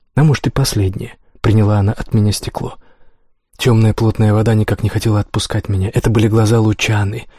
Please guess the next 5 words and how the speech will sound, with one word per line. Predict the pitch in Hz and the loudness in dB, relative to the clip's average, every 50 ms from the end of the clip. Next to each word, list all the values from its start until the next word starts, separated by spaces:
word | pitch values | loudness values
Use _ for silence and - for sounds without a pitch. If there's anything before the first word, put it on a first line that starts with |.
| _ _ _ _ _ _ _ _ _ - - | _ _ _ _ _ _ _ _ _ -6 -2
«Принц, | 127 113 117 117 107 - - - - - - _ _ _ - 110 | 0 2 2 2 0 0 -2 -6 -8 -12 -16 _ _ _ -4 0
вы | 104 110 | 0 2
будете | 101 104 127 135 147 143 - - | 2 2 2 0 0 -2 -2 0
моим | 117 110 107 101 101 98 | 0 2 2 2 0 0
королём?» | - - 107 101 101 98 95 95 98 104 113 - | 0 -2 -2 0 0 0 0 0 -2 -4 -6 -12